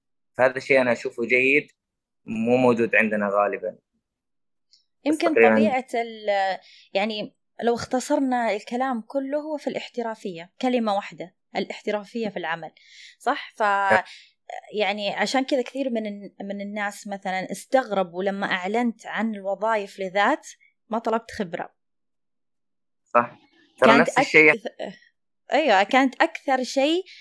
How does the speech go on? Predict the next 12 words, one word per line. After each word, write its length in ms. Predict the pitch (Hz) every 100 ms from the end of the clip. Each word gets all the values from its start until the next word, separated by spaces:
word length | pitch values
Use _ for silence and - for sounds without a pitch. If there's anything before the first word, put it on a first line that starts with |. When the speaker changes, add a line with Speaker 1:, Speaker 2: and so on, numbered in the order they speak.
| - _
Speaker 2:
طلبي 340 | 247 277 240 247
أنا 340 | 269 262 254
شخصية. 840 | 247 214 - - 247 185 156 - _ _ _ _ _ _ _ _ _ _ 233
Speaker 1:
نعم. 180 | -
Speaker 2:
ليش 220 | 240 302 269
مه-، 240 | 254 247 - - -
لأنه 480 | 208 269 269 269 277
أنا 140 | 302
ما 120 | 277
أقدر 380 | 349 311 247 262 277
أبني 360 | 233 247 247
شخصية 580 | 220 220 - 269 254